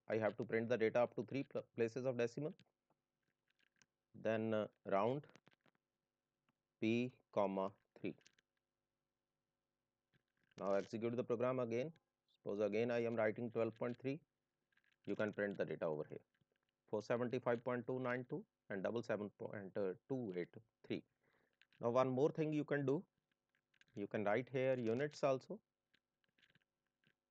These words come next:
Square units. Then units. Again execute the program.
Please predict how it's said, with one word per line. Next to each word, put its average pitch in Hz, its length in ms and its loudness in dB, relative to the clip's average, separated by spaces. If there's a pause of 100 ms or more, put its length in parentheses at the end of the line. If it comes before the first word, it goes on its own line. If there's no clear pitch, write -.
(300)
Square 117 540 2 (960)
units. - 560 -2 (1900)
Then 104 460 0 (2500)
units. 90 500 -4 (920)
Again 101 240 -2
execute 127 420 -2
the 135 80 -2
program. 139 380 0